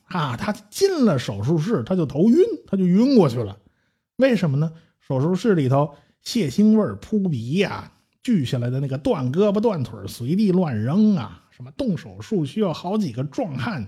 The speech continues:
给他摁住喽，啊，那病人他就得，你不按住了，他得乱动啊，那怎么行啊？主刀医生呢，那要求也非常高啊，要求在几十秒内就得把病人的一条腿给你锯下来。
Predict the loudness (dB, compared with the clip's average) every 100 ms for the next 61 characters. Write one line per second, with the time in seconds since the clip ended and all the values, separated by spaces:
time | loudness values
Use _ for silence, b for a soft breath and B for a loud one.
0 | -12 -14 -14 -12 -8 0 4 4 4 2
1 | -2 -8 b b b b b -6 -4 -2
2 | 0 2 2 4 2 0 -2 -2 0 -2
3 | -4 -4 2 2 2 0 4 4 4 0
4 | -2 -2 -2 0 0 2 2 2 0 -4
5 | -6 -4 -2 0 -2 -2 -4 -4 -6 -8
6 | _ -4 -2 0 2 2 2 2 4 4
7 | 2 -6 _ 2 4 2 2 0 0 0
8 | 2 0 -2 -4 -6 b b b b 0
9 | 2 2 0 -2 -2 0 0 0 -2 -2
10 | 0 2 0 -8 _ 0 2 0 -4 0
11 | 2 4 2 0 -2 -2 -2 0 2 0
12 | -2 -4 -4 -6